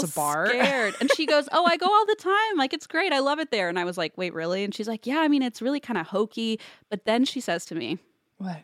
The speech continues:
Speaker 2: and so at first I'm thinking, like, "Uh, I don't know." But then she says to me,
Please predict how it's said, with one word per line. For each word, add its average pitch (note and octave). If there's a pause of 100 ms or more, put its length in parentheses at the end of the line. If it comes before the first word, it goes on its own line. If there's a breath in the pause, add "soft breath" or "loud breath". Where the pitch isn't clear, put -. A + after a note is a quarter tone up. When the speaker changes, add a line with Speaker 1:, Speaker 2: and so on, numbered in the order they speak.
(160)
Speaker 2:
and B3+
so C4+
at C4
first C4+
I'm A#3+
thinking, A3+
like, G3
"Uh, A#3+
I A#3
don't A3+
know." F#3 (920 soft breath)
But B3+
then C#4+
she C4
says A3
to G#3
me, F#3+